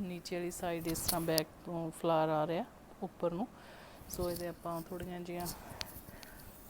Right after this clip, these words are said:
ਸਟਿਚ ਆ ਜਿਹੜੀਆਂ ਦੂਸਰੀ ਸਾਈਡ ਕੀਤੀਆਂ ਹੋਈਆਂ। ਬੈਕ ਵੀ ਆ ਜਿਹੜੀ ਇਹਦੀ ਇਸ ਤਰ੍ਹਾਂ ਜੀ,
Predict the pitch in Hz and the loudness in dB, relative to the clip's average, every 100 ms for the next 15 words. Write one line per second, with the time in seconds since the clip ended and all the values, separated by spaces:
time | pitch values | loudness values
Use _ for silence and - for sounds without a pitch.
0 | - - - - - - - - - - | -16 -18 -18 -18 -18 -18 -18 -18 -18 -16
1 | - 214 196 - 196 190 190 196 180 175 | -6 -4 -4 -4 -4 -4 -4 -4 -4 -4
2 | 190 180 185 175 - 180 185 190 190 208 | -4 -2 -2 -2 -6 -10 -6 -6 -4 -2
3 | 247 - - - - - 175 185 180 180 | -4 -6 -14 -16 -16 -12 -2 4 4 4
4 | 185 226 233 226 220 226 226 226 220 240 | 0 -4 0 2 2 0 0 0 2 0
5 | - - 196 185 - - 185 185 202 | -2 -6 -2 0 0 2 2 2 0